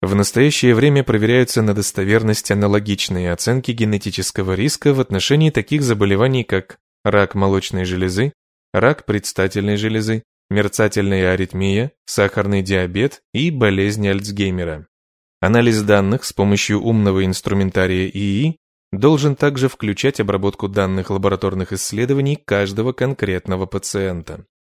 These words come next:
Сегодня лабораторная оценка осуществляется по шкалам, основанным на усреднённых данных популяционных исследований,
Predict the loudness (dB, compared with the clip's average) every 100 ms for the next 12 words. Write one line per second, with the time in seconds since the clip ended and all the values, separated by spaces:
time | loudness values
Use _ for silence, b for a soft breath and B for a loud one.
0 | _ _ _ _ -4 0 4 4 4 2
1 | 2 2 2 0 2 0 0 0 0 2
2 | 2 0 -4 -4 0 0 0 -4 -4 -8
3 | -4 0 2 2 0 0 2 2 2 2
4 | 2 2 0 2 0 2 0 0 2 2
5 | 0 0 0 2 0 0 0 0 0 -4
6 | -4 -2 -2 0 0 2